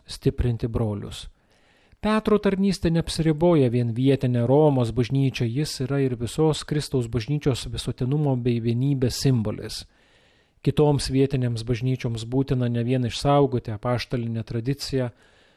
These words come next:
bet ir būti vienybėje su visuotinė krikščionybė, būti bendrystėje su kitomis vietinėmis bažnyčiomis.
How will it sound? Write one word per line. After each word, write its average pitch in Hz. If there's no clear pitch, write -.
bet 180
ir 151
būti 139
vienybėje 117
su 117
visuotinė 120
krikščionybė, 110
būti 120
bendrystėje 120
su 123
kitomis 156
vietinėmis 139
bažnyčiomis. 139